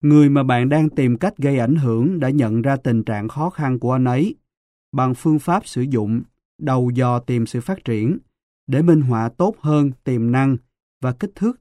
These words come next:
thật sự của vấn đề. Giờ là lúc cho câu hỏi cuối cùng. Những câu hỏi này cho phép người bạn đang gây ảnh hưởng nhìn lại một bức tranh lớn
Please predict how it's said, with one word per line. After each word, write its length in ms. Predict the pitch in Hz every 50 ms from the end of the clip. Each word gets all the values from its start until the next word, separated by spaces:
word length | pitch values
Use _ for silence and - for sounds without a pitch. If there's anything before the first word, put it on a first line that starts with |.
| -
thật 180 | - 123 110 -
sự 260 | - - 113 107 110
của 100 | - 123
vấn 180 | 117 139 151 175
đề. 280 | 156 120 113 113 107 90 - _ _ _ _ _ _ _ _ _ _ _ _ _ _ _ -
Giờ 360 | 127 131 135 139 139 135 131
là 140 | 131 131 127
lúc 280 | 127 143 185 226 233 _ _ _ -
cho 140 | - 139
câu 200 | 131 - 135 131
hỏi 260 | 120 107 107 104 113 131 -
cuối 180 | - 139 175 226 -
cùng. 260 | - 131 120 110 101 92 - _ _ _ _ _ _ _ _ _ _ _ _ _ _ _ _ _ _
Những 180 | - 143 151 165
câu 120 | 180 185
hỏi 220 | 165 127 117 123 147
này 260 | 165 147 131 127 127 123
cho 100 | 156 151
phép 280 | - - 208 226 -
người 220 | 160 131 127 120 113
bạn 240 | 117 131 110 113
đang 160 | 135 143 143 139
gây 180 | 139 139 135
ảnh 140 | 120 117 139
hưởng 380 | 143 127 113 110 113 139 196 226 - _ _ _ _ _ -
nhìn 220 | 147 143 131 127
lại 100 | 123 123
một 200 | 123 123 120 120
bức 240 | 175 190 202 - -
tranh 280 | - 147 143 143 143 143
lớn 280 | 143 147 165 220 262